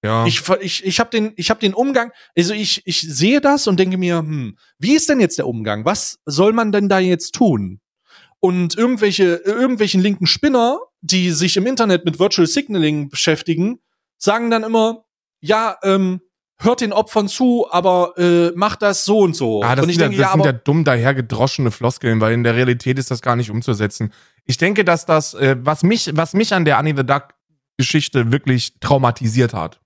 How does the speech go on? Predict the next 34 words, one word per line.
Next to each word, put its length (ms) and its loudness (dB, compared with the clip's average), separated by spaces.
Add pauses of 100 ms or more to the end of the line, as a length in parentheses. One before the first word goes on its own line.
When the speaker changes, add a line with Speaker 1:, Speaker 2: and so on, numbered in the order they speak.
(120)
Speaker 1:
das 140 -2
hat 120 -4
mich 200 -2
wirklich, 400 0
muss 220 2
ich 100 -6
ganz 240 -2
ehrlich, 300 0 (420)
da 80 0
geht's 260 -2
jetzt 160 0
in 120 0
meine 260 2
pe-, 300 -2
private, 520 2
persönliche 540 0
Gefühlswelt 500 -6
rein, 220 -6
ja? 260 -2
Speaker 2:
Oh 120 -10
Gott. 420 -10
Speaker 1:
Pass 160 -2
auf, 300 -2
ich 180 -6
hab, 280 -4
ähm, 460 2
Speaker 2:
Die 60 -8
Katzen. 380 -8 (360)
Speaker 1:
Nee, 220 4
es 140 -2
waren 140 2
nicht 120 -2
die 60 -14
Katzen. 440 -6